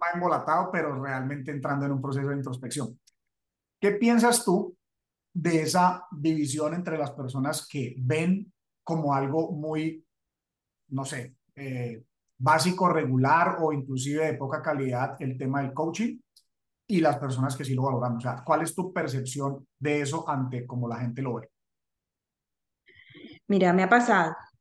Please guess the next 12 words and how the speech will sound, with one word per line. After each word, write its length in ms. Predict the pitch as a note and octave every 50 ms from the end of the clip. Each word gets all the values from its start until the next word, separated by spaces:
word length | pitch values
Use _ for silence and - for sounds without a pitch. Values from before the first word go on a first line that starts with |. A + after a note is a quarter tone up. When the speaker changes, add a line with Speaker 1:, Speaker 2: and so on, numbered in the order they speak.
| _ _ _
Speaker 2:
me 140 | - G#3+ G#3
ha 60 | F#3 G3
pasado, 360 | G3+ G3+ - F3+ D3+ - - - - - _ _
me 180 | - G3 G3 F#3
ha 40 | F3+
pasado 360 | G3+ G#3 G#3 A#3+ A3 A3 G#3+
mucho 640 | G#3+ A3 A3+ A3 A3 G#3+ - - A#3 A3+ A3+ A#3 A#3 G#3
de 240 | F#3+ G3+ F#3+ F#3
escuchar 420 | F3+ F3+ - - F#3+ F#3+ F3+ E3+ -
personas 520 | F#3 F3+ F#3 - G#3 G3 G3 G3+ G#3 G#3 -
que 160 | - G3 G3
quieren, 520 | - G3 F#3 F3 F3+ F#3 F#3 F#3 F#3 F3+